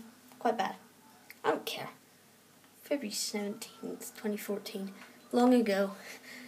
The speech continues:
Almost two years ago. Um, so, yeah. So, this is, like, just a massive setup of things I have. Um, this is a setup for Avengers Episode Two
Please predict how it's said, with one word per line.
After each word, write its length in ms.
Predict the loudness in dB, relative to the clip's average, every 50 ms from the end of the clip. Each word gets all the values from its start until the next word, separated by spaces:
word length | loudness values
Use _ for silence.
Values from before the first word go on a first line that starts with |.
| -18 -20 -20 -20 -20 -20 -20 -18 -4 2
Almost 220 | 2 2 2 2 -2
two 100 | -6 -4
years 260 | -2 0 0 0 0
ago. 180 | -4 -4 -4 -6 -6 -6 -6 -6 -8 -10 -16 -20 -20 -16 -10 0 4
Um, 480 | 8 10 10 12 10 10 8 4 -2 -8 -14 -18 -20 -20 -12 -4
so, 200 | 2 4 6 6 10
yeah. 260 | 12 12 12 10 10 0 -12 -20 -20 -20 -20 -20 -20 -20 -20 -20 -20 -20 -20 -20 -20 -20 -20 -20 -20 -20 -18 -12 2 8
So, 220 | 8 10 10 10
this 220 | 10 10 10 10 12
is, 60 | 10
like, 440 | 12 12 12 10 8 2 -4 -8 -10 -16 -20 -20 -20 -20 -20 -16 -10 -6
just 180 | -4 2 4
a 20 | 6
massive 300 | 6 6 6 4 2 4
setup 420 | 6 8 8 8 8 6 4 4
of 140 | 2 2 2
things 360 | 4 4 6 6 6 6 6
I 80 | 4 4
have. 480 | 6 6 8 8 6 4 2 -4 -10 -14 -18 -20 -20 -20 -20 -20 -20 -20 -20 -20 -16 0 6
Um, 440 | 10 10 10 10 10 8 8 10 12
this 180 | 12 12 12
is 160 | 12 12 12
a 80 | 12 12
setup 360 | 12 12 12 12 12 12 12
for 380 | 10 8 12 12 12 12 10 8 0 -12 -18 -18 -18 -18 -18 -18 -20 -20 0 6 8
Avengers 520 | 12 12 12 12 12 12 10 10 12 12
Episode 400 | 12 10 10 8 8 8 8 8
Two 400 | 8 10 10 12 12 10 8